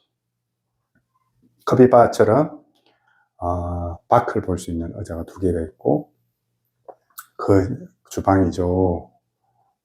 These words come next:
주방이고, 이렇게 또 한번 들어가면, 자, 여기 주방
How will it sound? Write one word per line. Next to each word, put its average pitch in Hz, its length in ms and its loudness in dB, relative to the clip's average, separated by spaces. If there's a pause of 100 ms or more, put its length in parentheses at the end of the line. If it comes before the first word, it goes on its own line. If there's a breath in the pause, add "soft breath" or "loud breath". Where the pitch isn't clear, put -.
(140)
주방이고, 147 1200 -6
이렇게 98 420 -8 (140)
또 107 100 -10
한번 101 360 -6
들어가면, 127 720 -2 (4000)
자, 92 580 -6
여기 101 420 -4
주방 98 500 -2